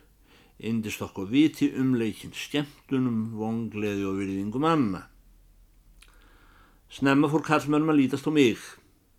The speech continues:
Það fór að vaxa á mér barmurinn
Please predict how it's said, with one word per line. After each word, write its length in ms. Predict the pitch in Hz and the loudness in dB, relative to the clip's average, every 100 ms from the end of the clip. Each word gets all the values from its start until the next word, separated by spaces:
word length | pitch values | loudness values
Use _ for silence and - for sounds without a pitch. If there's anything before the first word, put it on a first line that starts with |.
| _ _ _ _ _ _ _ _ _ _ _ _ _ _ _ _ _ | _ _ _ _ _ _ _ _ _ _ _ _ _ _ _ _ _
Það 240 | - 160 151 | 0 2 4
fór 300 | 151 151 131 | 6 6 6
að 80 | 117 | 4
vaxa 560 | 120 - - - 107 95 90 - _ _ _ _ _ _ _ _ - | 0 -4 -10 -6 -4 -4 -8 -16 _ _ _ _ _ _ _ _ -10
á 80 | 104 | -6
mér 140 | 104 90 | -6 0
barmurinn 600 | 143 196 190 190 180 175 | 2 2 2 0 -2 -6